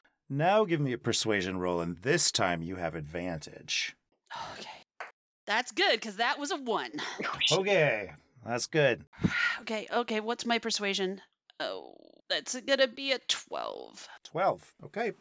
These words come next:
Speaker 2: <sighs>
Speaker 1: She leans back in her seat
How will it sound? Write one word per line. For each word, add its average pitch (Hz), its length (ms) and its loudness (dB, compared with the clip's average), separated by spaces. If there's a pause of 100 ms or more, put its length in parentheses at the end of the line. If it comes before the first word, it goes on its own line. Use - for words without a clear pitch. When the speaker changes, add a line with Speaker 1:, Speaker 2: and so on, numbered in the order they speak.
(100)
Speaker 2:
<sighs> - 800 -4
Speaker 1:
She - 280 2
leans 156 340 6
back 113 560 0 (240)
in 98 160 -6
her 92 160 -6
seat 90 320 -2